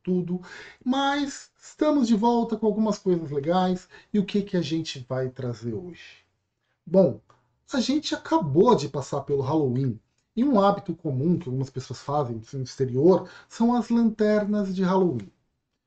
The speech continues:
As pessoas pegam uma abóbora e cavam dentro dela, tiram seu miolo, cortam ali a figura de um rosto, né, e colocam uma vela dentro. Vocês viram, tava passando aqui do lado, né? Três modelos que a gente fez em M D F.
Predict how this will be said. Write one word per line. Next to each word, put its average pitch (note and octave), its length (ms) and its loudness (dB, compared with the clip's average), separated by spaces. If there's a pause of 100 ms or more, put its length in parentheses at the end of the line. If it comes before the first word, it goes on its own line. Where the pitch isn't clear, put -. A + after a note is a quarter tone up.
(260)
As - 60 -20
pessoas A3 340 0
pegam E3+ 320 4
uma D#3+ 120 -2
abóbora C#3+ 520 0 (380)
e G3+ 100 -4
cavam D3+ 520 -2
dentro B2 260 -6
dela, F#3 260 4
tiram B2+ 240 -6
seu D#3+ 200 -4
miolo, G#3 400 8
cortam E3+ 520 4
ali C3 240 -2
a A#2+ 60 -4 (240)
figura C#3 300 -2
de C3+ 100 0
um A3+ 80 4
rosto, G#3 520 4 (360)
né, D3+ 240 -8 (420)
e D4+ 180 4
colocam B3+ 460 2
uma B3+ 160 4
vela B3 220 4
dentro. G#3 320 0 (340)
Vocês D4 220 0
viram, B3 260 4
tava F3+ 200 0
passando F3 360 0
aqui D#3 140 -4
do D#3+ 100 -2
lado, F3+ 360 2
né? G3+ 200 -2 (1300)
Três C#4 320 4
modelos A3+ 400 6
que - 80 -6
a G#3+ 40 4
gente G3+ 220 -2
fez F3+ 300 0
em F3 140 2
M E3+ 160 -4
D D3+ 100 -4 (220)
F. - 100 -18